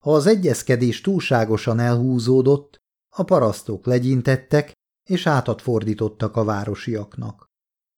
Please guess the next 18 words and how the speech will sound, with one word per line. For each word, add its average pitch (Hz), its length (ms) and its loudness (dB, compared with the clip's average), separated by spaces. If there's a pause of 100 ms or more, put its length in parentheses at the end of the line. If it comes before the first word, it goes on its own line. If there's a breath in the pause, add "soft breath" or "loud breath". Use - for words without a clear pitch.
(120)
„Egye 185 360 2
meg 151 220 4
az 110 140 2
ezüstét 104 640 -4
készletét”, - 960 -12 (220)
mondták 107 540 0
vávonogatva. 101 1120 -8 (640)
Majdnem 127 480 4
mindig 113 380 0
megkapták, 107 760 -6
amit 113 280 -6
kértek. - 600 -10 (680)
Bódéról 139 680 6
bódéra 104 540 0
jártunk, 107 800 -4 (360)
felstószolt 127 1000 0
bőrcsizmákat 123 920 0
gusztálva, 113 760 -4